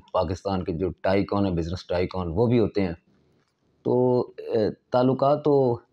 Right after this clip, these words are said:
सबके साथ ही होते हैं। जैसे शरीफ फैमिली, आपको पता है, कि पाकिस्तान की बिजनेसमैन फैमिली भी है, तो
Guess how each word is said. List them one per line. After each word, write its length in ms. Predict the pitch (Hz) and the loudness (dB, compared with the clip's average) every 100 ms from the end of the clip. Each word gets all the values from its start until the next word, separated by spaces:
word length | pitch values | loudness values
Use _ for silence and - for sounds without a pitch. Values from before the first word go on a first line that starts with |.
| - | -4
सबके 240 | 127 - | -2 0
साथ 180 | 127 123 | 0 0
ही 100 | 123 | 2
होते 220 | 110 - | 2 2
हैं। 220 | 107 101 95 | 0 0 0
जैसे 480 | 104 117 104 87 - | 0 2 0 -2 -6
शरीफ 220 | - 117 | -2 0
फैमिली, 400 | 117 104 104 104 | 2 2 2 4
आपको 220 | 95 101 | 2 0
पता 200 | 92 98 | -4 -2
है, 60 | 98 | -2
कि 100 | - | -2
पाकिस्तान 400 | 92 92 - 98 | -4 -4 -4 -4
की 120 | 95 | -2
बिजनेसमैन 640 | 92 87 101 104 110 104 101 - _ _ _ _ - | -2 -2 -2 -2 0 2 0 -4 _ _ _ _ -2
फैमिली 280 | 101 104 110 | 0 2 2
भी 140 | 104 | 2
है, 200 | 98 101 | 2 0
तो 340 | 101 107 90 | 2 0 0